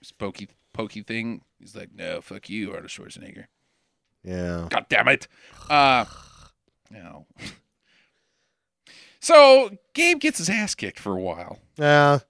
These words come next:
Speaker 1: Gets beat up pretty good.
Speaker 2: This guy knows some real good, "I watched karate on T V once."
Speaker 1: Uh-huh.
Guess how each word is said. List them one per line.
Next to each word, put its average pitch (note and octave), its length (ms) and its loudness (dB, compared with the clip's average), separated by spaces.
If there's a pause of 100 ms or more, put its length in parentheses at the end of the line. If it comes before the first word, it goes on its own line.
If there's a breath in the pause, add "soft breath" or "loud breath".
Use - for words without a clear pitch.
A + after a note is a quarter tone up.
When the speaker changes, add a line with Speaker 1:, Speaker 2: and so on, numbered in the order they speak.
(180)
Speaker 1:
Gets - 140 -18
beat E3 180 -4
up C#3+ 100 0
pretty F#2 160 -8
good. E2+ 220 -14
Speaker 2:
This D#3+ 320 0
guy D3+ 300 6
knows C3 680 0 (340)
some C3 320 -4
real D3 300 6
good, C3+ 260 4
"I C3 100 6
watched C3 360 4
karate B2+ 500 4
on A2+ 100 0
T B2 180 -4
V A#2 200 0
once." F2+ 400 -2
Speaker 1:
Uh-huh. G2 300 -2